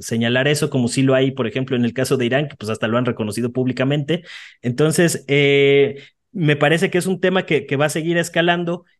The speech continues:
pero que no hay que, hay que quedarnos nada más en el conflicto de Israel y Palestina, sino que tiene que ver con una guerra global, que incluso, pues, yo, yo, yo sí me atrevo a, a señalar que ya hay señales muy claras de que estamos <laughs> viviendo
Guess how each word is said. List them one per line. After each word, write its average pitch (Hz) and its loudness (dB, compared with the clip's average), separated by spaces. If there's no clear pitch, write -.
pero 156 2
que 165 0
no 175 4
hay 185 4
que, 185 -2
hay 175 2
que 185 0
quedarnos 165 -2
nada 170 -2
más 165 -4
en 175 -4
el 147 -8
conflicto 147 -2
de 135 6
Israel 131 2
y 143 -4
Palestina, 135 -2
sino 117 -4
que 120 -4
tiene 170 0
que 147 4
ver 156 2
con 143 0
una 170 4
guerra 165 2
global, 143 0
que 120 -6
incluso, 135 -2
pues, 117 -2
yo, 135 4
yo, 131 0
yo 127 0
sí 143 -4
me 139 0
atrevo 139 0
a, 127 2
a 110 -6
señalar 123 -2
que 123 -4
ya 131 0
hay 135 0
señales 135 0
muy 139 2
claras 147 0
de 123 -2
que - -12
estamos 131 -4
<laughs> - -
viviendo 151 0